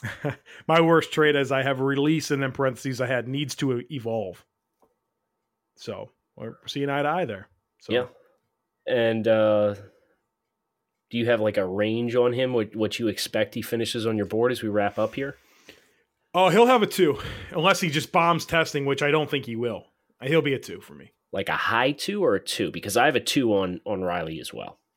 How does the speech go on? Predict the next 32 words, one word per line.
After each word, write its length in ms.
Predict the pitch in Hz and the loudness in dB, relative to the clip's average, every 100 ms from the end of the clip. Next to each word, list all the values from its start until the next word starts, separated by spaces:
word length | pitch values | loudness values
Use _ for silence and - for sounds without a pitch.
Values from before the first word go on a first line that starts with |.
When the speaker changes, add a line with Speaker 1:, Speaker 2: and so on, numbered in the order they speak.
| _ _ - - _ | _ _ -20 -20 _
Speaker 1:
Probably 580 | - 190 202 180 170 175 | -4 -2 0 0 4 4
a 40 | 156 | 2
mid 340 | 147 143 - | 2 0 -2
two. 260 | 123 85 - _ _ _ _ _ _ _ _ _ _ - _ | -12 -12 -16 _ _ _ _ _ _ _ _ _ _ -20 _
Speaker 2:
Okay, 220 | 151 135 131 | -2 2 2
so 140 | 151 | 4
we're 100 | 170 | 6
gonna 140 | 170 | 6
value 260 | 127 127 117 | 6 6 4
him 80 | 101 | 2
exactly 440 | 92 107 101 101 | 0 0 0 -4
the 60 | 92 | -4
same. 320 | - 107 95 - | -2 0 0 0
Our 140 | 139 | 0
perceptions 720 | - 113 - 139 - 123 107 | 0 -2 2 0 2 -2 0
around 260 | 107 101 95 | 0 0 0
the 80 | |
wide 220 | 87 98 98 | 0 0 0
receiver 320 | - 113 98 | -4 -4 -4
class 340 | 101 92 - | -4 -4 -4
and 100 | 95 | -6
the 60 | 87 | -6
discrepancies 680 | - 123 123 107 - 101 101 | -4 -2 -2 -4 -6 -8 -2
really 220 | 98 95 | -2 -2
come 200 | 101 95 | -4 -4
down 200 | 90 87 | -4 -6
to 140 | 92 | -8
how 180 | 92 90 | -4 -4
we 120 | 90 | -4
view 220 | 80 80 - | -8 -10 -4
other 220 | 104 87 | -4 -4
players, 540 | - - - - - | -10 -14 -14 -16 -20